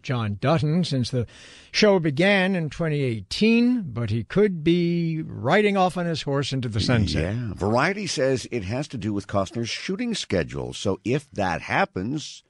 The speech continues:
Speaker 2: what becomes of the show? Well, maybe some big changes. Joe Otterson is the, uh, television reporter for Variety who's been working on this story. Joe, thank you for taking some time for us. First, we have two things brewing here, right?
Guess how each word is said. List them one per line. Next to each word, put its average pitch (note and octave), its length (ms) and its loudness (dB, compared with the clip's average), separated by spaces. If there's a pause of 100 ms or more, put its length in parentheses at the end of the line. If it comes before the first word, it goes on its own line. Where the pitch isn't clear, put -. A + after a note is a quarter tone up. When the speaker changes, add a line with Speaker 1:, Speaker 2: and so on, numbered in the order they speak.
Speaker 2:
what A#1+ 300 -12
becomes D#2 560 -8
of F#2+ 140 -10
the A#2+ 60 -6
show? C#3+ 380 -4
Well, D#2+ 340 -2 (280)
maybe B2 260 -2
some G2+ 180 0
big A#2 200 -2
changes. B2 680 -4
Joe G2+ 240 -4
Otterson G#2 560 -4
is A#1+ 140 -8
the, C#2 200 -4
uh, C2+ 40 -4 (240)
television A#2 420 0
reporter G#2 360 -2
for D#2+ 120 -6
Variety A2 540 -2
who's E2+ 180 -8
been D2+ 220 -6
working F2+ 420 -4
on D#2+ 220 -2
this D#2 200 -4
story. F#2 280 -4
Joe, F#2 260 -2
thank G#2 300 -4
you A#2 60 -4
for D#2 200 -6 (360)
taking C3 260 0
some G2+ 160 -4
time C3 260 0
for B2 220 -2
us. A#2 80 -2
First, - 420 -4
we C3 220 -2
have A#2 260 0
two A3 200 -6
things B2+ 500 0
brewing F2+ 440 0
here, D2+ 200 -2
right? D2+ 240 0